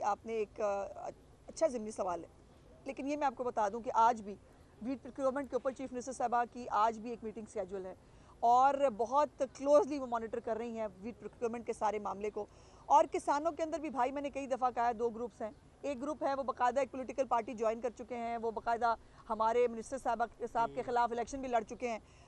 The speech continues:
Speaker 1: तो उनका तो एक political motive है। आ, so उनको मैं, आ, नहीं समझती कि वो किसानों के जो है वो नुमाइंदे हैं, लेकिन बिल्कुल किसानों के साथ, आ, आ, हर level के ऊपर, आ, जो है वो,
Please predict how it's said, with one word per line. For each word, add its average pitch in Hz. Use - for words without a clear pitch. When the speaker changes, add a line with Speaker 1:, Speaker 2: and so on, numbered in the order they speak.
Speaker 1:
तो 339
उनका 339
तो 339
एक 330
political 285
motive 226
है। 269
आ, 247
so 294
उनको 294
मैं, 269
आ, 226
नहीं 226
समझती 262
कि 254
वो 233
किसानों 233
के 240
जो 208
है 226
वो 220
नुमाइंदे 202
हैं, 208
लेकिन 233
बिल्कुल 233
किसानों 247
के 254
साथ, 233
आ, 233
आ, 220
हर 269
level 240
के 269
ऊपर, 247
आ, 214
जो 202
है 214
वो, 214